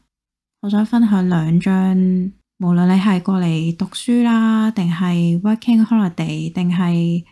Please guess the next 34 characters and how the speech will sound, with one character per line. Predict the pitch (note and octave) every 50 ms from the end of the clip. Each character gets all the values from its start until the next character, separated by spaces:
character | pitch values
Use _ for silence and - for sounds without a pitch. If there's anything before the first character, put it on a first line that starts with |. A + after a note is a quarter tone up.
| _ _ _ _
移 | - E3+ D#3+ D#3
民 | E3 E3 D#3+ D#3+ E3
過 | E3+ F3+ F#3 F#3
嚟 | F3+ E3
嘅， | D#3+ D#3+ D#3+ E3 E3 E3 E3+ E3+ - _ _ _
都 | - D4+ D4 D4 C#4+
可 | C#4 B3+ G#3 G3+
以 | G3+ G#3 G#3+
幫 | G#3 G3+ A3+ A3+ A3
你 | G3+
慳 | F3+ F3 - - A3 G#3+ G#3
到 | G3 F3+
好 | F#3 G3 F3+
多 | F3+ F#3 F#3+
錢 | F#3+ - - E3+
嘅 | E3 E3+ E3+ E3+ E3 D#3+ D#3+ D#3+ D#3+ D#3+ D#3+ - -
兩 | F#3 E3+ E3 E3 F3
張 | G3+ A3 A3+ A3+ A3+
會 | G#3 F3+ F3 F3+
員 | F#3+ F#3 - -
卡， | - - G3 G3 G3 _ _ _ _ _
同 | - - F3
埋 | E3 D3+ D3 D3+ D3 C3+ D3 - F#3+ - _ _ _ _ _ _ _ _ _
我 | - F3 F3+
自 | E3+ - G#3
己 | F3+ F3+ F3+ F3 E3 E3+ F3+ G3+ A3+ A#3 A#3+ A#3 A3+ - _ _ _ _
用 | _ G#3 F3+ F3 E3+ E3+ F3 F#3+
開 | E3+ - A3+ A3 A3 G#3+
嘅 | G3+ F#3+ F3+ F3+
一 | G3
個 | G3 - F#3 E3+ E3 E3
慳 | E3+ E3+ - G#3+ G3+ G3 G3+
錢 | G3+ - - F3 F3
嘅 | F3 F3+ F3+ F3 E3 D#3 D#3 D#3 D#3 D#3 D#3 D#3